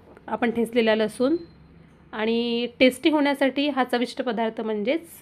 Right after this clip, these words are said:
हिंग आणि दुसरा चविष्ट पदार्थ म्हणजे किसलेलं खोबरं. त्यानंतर कढीपत्ता छान असं सगळं परतून घेतलं आहे. सगळं छानसं परतून घेऊयात. त्यानंतर असं भरड तिखट,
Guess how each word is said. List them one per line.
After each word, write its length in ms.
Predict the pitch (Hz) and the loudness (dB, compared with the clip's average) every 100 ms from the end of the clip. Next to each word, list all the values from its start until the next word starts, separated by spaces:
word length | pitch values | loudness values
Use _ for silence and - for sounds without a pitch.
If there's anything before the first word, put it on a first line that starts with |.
| - - | -20 0
हिंग 280 | 262 240 190 220 - - _ _ _ _ - - | 2 4 2 0 -4 -20 _ _ _ _ -20 -10
आणि 540 | 214 214 220 220 220 | -4 0 0 0 0
दुसरा 480 | 196 220 254 254 262 | -2 -2 2 2 2
चविष्ट 360 | 262 240 - | -2 -4 -6
पदार्थ 360 | 247 214 214 208 | -6 -4 -4 -2
म्हणजे 360 | 208 196 220 285 | -4 -2 -4 -4
किसलेलं 400 | 240 - 214 269 | -6 -6 -4 -2
खोबरं. 300 | 233 185 170 - - _ _ | -2 -2 -4 -16 -20 _ _
त्यानंतर 280 | 214 190 202 | -8 -8 -8
कढीपत्ता 720 | 208 226 226 254 - 269 262 254 - _ _ - - | -4 -4 -4 -8 -8 -6 -4 -6 -20 _ _ -20 -4
छान 140 | 247 220 | 0 0
असं 180 | 220 233 | 0 -4
सगळं 240 | 214 208 | -2 -2
परतून 400 | 208 202 247 254 | -2 -2 -2 -2
घेतलं 280 | 233 240 240 | -2 -2 -4
आहे. 80 | 277 - _ _ _ - - - | -6 -10 _ _ _ -20 -20 -2
सगळं 180 | 254 240 247 | 2 2 2
छानसं 320 | 254 240 269 | -2 0 -2
परतून 420 | 254 226 - 240 | -4 -4 -2 -2
घेऊयात. 380 | 233 240 233 277 - - - - - - - | 2 2 2 -2 -6 -20 -20 -20 -20 -16 -6
त्यानंतर 280 | 247 233 233 | -4 -2 -4
असं 140 | 247 | -2
भरड 280 | 208 226 233 233 | -2 0 -2 -4
तिखट, 360 | 220 233 240 | -6 -4 -4